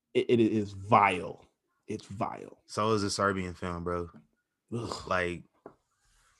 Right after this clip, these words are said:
Speaker 2: I'm about to tell you what it's about. It, it's about, it's about porn, but it's not about porn porn. That's all I'm saying. It's not like, it's not like a porno.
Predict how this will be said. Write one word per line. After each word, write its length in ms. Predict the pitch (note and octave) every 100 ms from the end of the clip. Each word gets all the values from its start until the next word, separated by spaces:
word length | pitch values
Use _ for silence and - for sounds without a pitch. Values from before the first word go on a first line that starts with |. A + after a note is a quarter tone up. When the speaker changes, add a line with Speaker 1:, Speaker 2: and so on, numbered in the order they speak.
| _ _ _ C#3+
Speaker 2:
I'm 240 | E3 D#3
about 140 | C#3+ G#2+
to 60 | B2
tell 140 | C3+
you 320 | B2 A2 G2
what 160 | - A2+
it's 140 | G#2+
about. 340 | F#2+ G2 G2+ -
It, 240 | G2+ -
it's 160 | G#2 -
about, 460 | F2 G2+ G#2+ G2+ _ _ _ - -
it's 140 | A#2
about 340 | G#2 C3+ A2
porn, 500 | - A#2 G2 A#1+ A#1 F2 _ -
but 280 | G2+ G2 -
it's 200 | G2 A#2
not 240 | A2+ -
about 320 | F2+ G2 -
porn 360 | - A2 F#2 F#2+
porn. 400 | - B1+ G#1+ - _ _ _ _ _ _ _ _ _
That's 80 | -
all 120 | F#2
I'm 100 | E2+
saying. 300 | - C#2 - - _ _ _ _ _ _ G2
It's 100 | G#2
not 200 | A2+ G#2
like, 380 | G#2 F#2+ F2+ -
it's 100 | G#2
not 140 | A#2+
like 120 | A2+ F#2+
a 60 |
porno. 580 | - A2+ G#2+ F2+ G1+ -